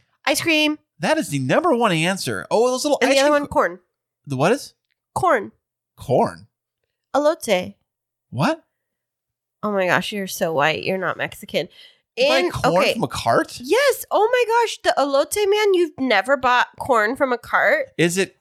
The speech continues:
Speaker 2: cut off the cob? Or in the
Speaker 1: No, it's on the cob,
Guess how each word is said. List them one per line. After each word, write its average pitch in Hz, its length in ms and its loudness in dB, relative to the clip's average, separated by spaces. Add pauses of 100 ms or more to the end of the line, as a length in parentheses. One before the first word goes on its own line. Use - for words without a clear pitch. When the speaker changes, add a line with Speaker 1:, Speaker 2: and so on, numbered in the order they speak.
Speaker 2:
cut 185 300 -2
off 160 240 2
the 190 60 -8
cob? 190 400 0
Or 160 80 2
in 269 60 2
the 339 60 2
Speaker 1:
No, 466 260 2
it's 240 260 -2
on 359 340 2
the 320 100 2
cob, 196 520 2